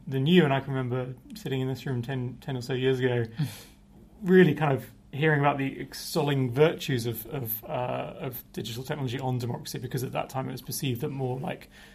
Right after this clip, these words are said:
Speaker 1: you know, the Obama era of kind of using data to target supporters and things like that, that all flips, as we know, in twenty sixteen, which was such an inflection point. Um, but how do you see these kind of waves, I guess, of kind of,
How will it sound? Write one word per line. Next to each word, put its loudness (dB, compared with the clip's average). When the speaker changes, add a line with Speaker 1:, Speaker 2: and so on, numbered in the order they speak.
Speaker 1:
you 6
know, 12
the 4
Obama 6
era 2
of -4
kind 0
of 0
using 0
data -2
to -12
target -6
supporters -4
and -6
things -4
like -4
that, -2
that 6
all 6
flips, -4
as -2
we 2
know, 4
in 2
twenty -4
sixteen, -6
which -12
was -8
such -6
an -2
inflection -6
point. -12
Um, 10
but 4
how 6
do 4
you 2
see 0
these 0
kind 0
of 2
waves, 0
I -2
guess, -6
of -12
kind -8
of, -10